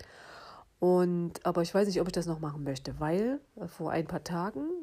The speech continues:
war ich auch im Bad und habe jemanden singen hören.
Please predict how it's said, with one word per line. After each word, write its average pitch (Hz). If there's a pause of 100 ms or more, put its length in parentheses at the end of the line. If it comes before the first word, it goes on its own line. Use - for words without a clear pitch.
(120)
war 151
ich 160
auch 208
im 202
Bad 175 (1000)
und 147
habe 240 (320)
jemanden 185
singen 175
hören. 143